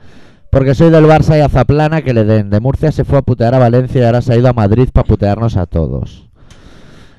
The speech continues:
En el otro Emilio me decíais si era nuevo. Pues no.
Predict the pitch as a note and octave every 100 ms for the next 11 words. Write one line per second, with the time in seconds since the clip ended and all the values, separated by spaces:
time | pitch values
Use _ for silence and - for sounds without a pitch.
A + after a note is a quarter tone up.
0 | - D3 D3+ D#3+ G#3+ A3 G#3+ G3+ G3+ G3
1 | F#3+ F#3 E3+ F#3+ F3+ D3+ E3 D3+ B2+ G#2+
2 | F#2 E2+ C3 B2+ C#3 F#2 -